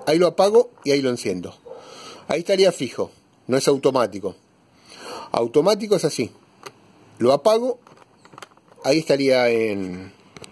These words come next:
en automático. Por ejemplo, si yo enciendo la luz, el tubo se apaga. Si se corta la luz por alguna manera o la cortan de la compañía,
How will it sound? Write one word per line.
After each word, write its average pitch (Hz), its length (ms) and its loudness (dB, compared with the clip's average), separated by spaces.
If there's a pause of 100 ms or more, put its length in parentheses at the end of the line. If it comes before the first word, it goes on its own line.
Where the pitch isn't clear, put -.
(200)
en 113 100 0
automático. 107 640 -2 (420)
Por 127 100 -6
ejemplo, 113 220 -4
si - 140 -14
yo 135 260 0 (340)
enciendo 170 560 0
la 208 120 4
luz, 254 300 0 (1080)
el 117 180 -6
tubo 143 220 2
se 135 100 -2
apaga. 101 320 -2
Si 113 160 -8
se 156 160 -2
corta 127 380 0
la 120 100 -6
luz 165 400 -2 (1120)
por 117 180 2
alguna 147 360 0
manera 160 380 0
o 107 260 -2
la 107 120 -4
cortan 104 800 -4
de 113 120 -4
la 113 100 -2
compañía, 151 480 -2